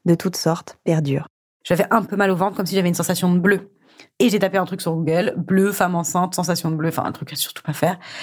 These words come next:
Speaker 2: Et je suis tombée sur des témoignages affreux. Vraiment horrible, euh, du coup, des pertes d'enfants, enfin, voilà, euh. Pourquoi j'avais mal au ventre ? Parce que ma baleine de soutien-gorge m'avait appuyé trop toute la journée sur le ventre. Et, euh, du coup, c'était ça qui me faisait mal au ventre.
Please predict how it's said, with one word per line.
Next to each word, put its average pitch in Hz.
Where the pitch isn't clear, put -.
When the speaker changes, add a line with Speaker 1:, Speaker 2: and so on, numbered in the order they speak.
Speaker 2:
Et 175
je -
suis -
tombée 175
sur 175
des 160
témoignages 151
affreux. 143
Vraiment 190
horrible, 196
euh, 160
du 160
coup, 185
des 175
pertes 175
d'enfants, 165
enfin, 156
voilà, 156
euh. 151
Pourquoi 220
j'avais 226
mal 208
au 208
ventre ? 262
Parce 185
que -
ma 185
baleine 214
de 214
soutien-gorge 196
m'avait 175
appuyé 175
trop 226
toute -
la 185
journée 185
sur 175
le 180
ventre. 185
Et, 165
euh, 156
du 151
coup, 233
c'était 170
ça 185
qui 208
me 190
faisait 175
mal 170
au 160
ventre. -